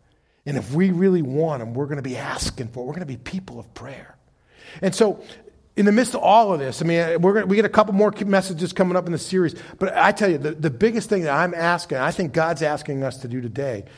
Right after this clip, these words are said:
is just to be people who are open to becoming passionate about prayer. All the practice and all that kind of stuff, it'll flow. If, if we really want it, we'll learn it.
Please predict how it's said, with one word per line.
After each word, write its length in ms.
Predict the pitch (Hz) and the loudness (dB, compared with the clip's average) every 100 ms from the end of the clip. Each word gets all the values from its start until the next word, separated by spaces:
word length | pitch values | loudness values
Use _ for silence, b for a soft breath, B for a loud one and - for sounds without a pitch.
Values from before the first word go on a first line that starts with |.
| B B | B B
is 140 | 147 - | -10 -4
just 260 | 175 170 | -4 -4
to 80 | 196 | -4
be 140 | 180 196 | -4 -6
people 420 | 151 123 123 110 | -6 -6 -6 -8
who 240 | 135 127 | -6 -6
are 80 | 120 | -6
open 500 | 123 156 - 95 101 117 _ _ _ _ - | -4 -4 -4 -14 -16 -20 _ _ _ _ -12
to 60 | |
becoming 400 | 117 120 131 123 | -10 -6 -8 -8
passionate 800 | - - 143 143 - 104 92 - _ _ _ _ _ _ _ _ _ _ | -12 -10 -10 -10 -12 -14 -16 -20 _ _ _ _ _ _ _ _ _ _
about 340 | 120 117 123 - | -10 -8 -8 -10
prayer. 380 | - 90 90 - _ _ _ _ _ _ _ _ _ _ _ _ _ _ _ - 170 | -12 -12 -14 -20 _ _ _ _ _ _ _ _ _ _ _ _ _ _ _ -12 -4
All 200 | - 170 | 4 6
the 80 | 214 | 6
practice 580 | - 202 196 202 214 185 | 4 6 6 4 0 2
and 80 | 180 | 4
all 140 | 185 | 4
that 80 | 190 | 4
kind 120 | 190 | 2
of 60 | - | 2
stuff, 180 | 202 170 | 2 4
it'll 220 | 185 214 | 4 4
flow. 440 | 208 196 180 - B B B | 4 4 4 2 B B B
If, 200 | 156 147 | -4 0
if 180 | 165 113 | 0 2
we 160 | 170 220 | 4 6
really 280 | 233 240 233 | 6 6 6
want 440 | 196 240 269 220 | 8 8 6 4
it, 260 | 185 - - - _ _ _ _ _ _ _ _ _ _ _ _ _ _ - | 0 -6 -18 -20 _ _ _ _ _ _ _ _ _ _ _ _ _ _ -4
we'll 220 | 139 143 | -2 0
learn 240 | 151 135 | 0 0
it. 140 | 110 | -4